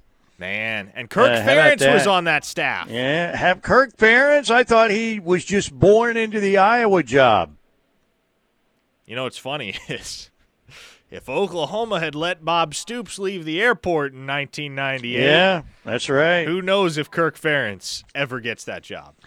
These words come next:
Speaker 2: That's one of the things, too, because, you know, all these fried tr-, flight tracker things, you know, that come out. Like, Bob Stoops,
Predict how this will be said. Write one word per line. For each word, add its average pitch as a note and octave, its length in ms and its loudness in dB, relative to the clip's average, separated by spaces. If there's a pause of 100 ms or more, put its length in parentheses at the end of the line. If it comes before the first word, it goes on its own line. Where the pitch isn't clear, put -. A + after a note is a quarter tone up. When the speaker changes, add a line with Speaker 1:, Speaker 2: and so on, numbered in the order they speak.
(360)
Speaker 2:
That's G#3+ 260 2
one A#3 200 2
of G3+ 60 0
the F3 60 2
things, F3 400 0
too, D#3+ 340 0
because, C3+ 720 4
you C#3+ 100 -4
know, B2+ 120 2
all D3+ 200 4
these E3 180 -4
fried D#3 340 2
tr-, C#3+ 240 -2
flight D3 420 2
tracker C#3+ 640 0
things, C#3 540 -2
you C3+ 60 0
know, B2+ 120 0
that B2 120 -6
come C3 220 -2
out. B2+ 380 4 (440)
Like, F3 380 4
Bob A3 380 2
Stoops, A#3+ 640 -2